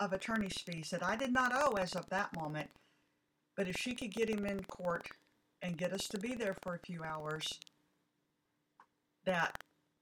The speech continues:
he would have to pay that. I, I was floored, and I was in tears. I was in tears. My frustration level,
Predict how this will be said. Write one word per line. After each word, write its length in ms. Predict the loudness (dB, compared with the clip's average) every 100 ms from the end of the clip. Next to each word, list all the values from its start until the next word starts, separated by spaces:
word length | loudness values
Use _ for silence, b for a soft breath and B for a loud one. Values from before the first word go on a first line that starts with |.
| _ _ _ _ _
he 140 | -6
would 120 | -6
have 160 | -6 -12
to 60 | -16
pay 200 | -18 -14
that. 200 | -12 -12 -14 _ _ _ _ _ _ _ _ _ _ _ _ _ _ _ _ _ _ _ _ -2
I, 300 | 0 4 2
I 20 |
was 140 | 2
floored, 480 | -2 -4 -6 -4 -6 -8 -18 _ _ _ _
and 120 | -6
I 100 | -4
was 180 | -4 -10
in 100 | -14
tears. 500 | -12 -10 -8 -10 -10 -14 _ _ _
I 460 | -2 0 2 0 -4 -10 -8
was 440 | -2 0 0 -4 -8
in 300 | -4 -2 -2 -6 -10
tears. 460 | -6 -4 -4 -6 -10 B B B
My 120 | -2 -2
frustration 640 | 0 0 2 0 0 0 -2
level, 480 | 0 0 0 -2